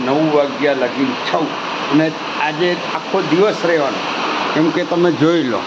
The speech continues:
કે ઉનાળામાં ચોમાસું આવ્યું, જે થાય આખી, એટલે કે સવારે ચાર વાગે ચાલુ થયું અને એક કલાક જે વાવાઝોડું આવ્યું ને,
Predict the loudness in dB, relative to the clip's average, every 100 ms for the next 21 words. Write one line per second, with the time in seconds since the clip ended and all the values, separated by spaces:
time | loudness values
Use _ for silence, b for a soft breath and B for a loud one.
0 | -6 -4 -4 -4 -2 -2 -2 -2 -2 2
1 | 4 4 0 -2 0 -2 0 0 2 2
2 | 0 0 0 0 -2 -2 0 0 0 -2
3 | -2 -2 -2 -2 -2 -2 -2 -2 -2 -2
4 | -2 -4 -4 -4 -4 -4 -4 -4 -4 -4
5 | -4 -4 -4 -4 -4 -4 -4 -4 -6 -6
6 | -6 -6 -6 -6 -6 -6 -4 -4 -6 -4
7 | 0 2 2 0 -2 -2 0 0 0 -2
8 | -2 2 4 4 2 0 0 0 0 2
9 | 0 0 -2 0 0 2 2 2 4 4
10 | 4 4 2 0 -2 0 0 0 -2 -2
11 | 0 0 0 2 2 4 2 2 4 4
12 | 4 2 0 0